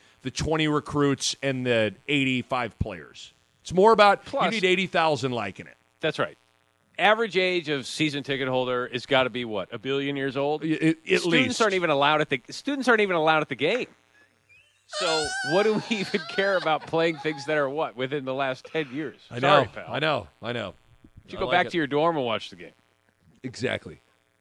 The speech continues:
Speaker 1: Pulled up on your YouTube T V, you streaming <laughs> young jerk!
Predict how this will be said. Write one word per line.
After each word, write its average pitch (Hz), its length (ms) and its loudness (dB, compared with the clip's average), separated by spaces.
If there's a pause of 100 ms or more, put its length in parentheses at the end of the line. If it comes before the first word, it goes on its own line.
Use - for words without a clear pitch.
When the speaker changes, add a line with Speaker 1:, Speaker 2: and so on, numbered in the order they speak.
(300)
Speaker 1:
Pulled 147 160 2
up 139 120 2
on 135 100 -2
your 110 140 0
YouTube 123 580 0
T 127 220 0
V, 113 480 -4
you 80 260 -12 (640)
streaming 117 960 -4 (360)
<laughs> - 360 -18
young 359 520 6
jerk! - 540 8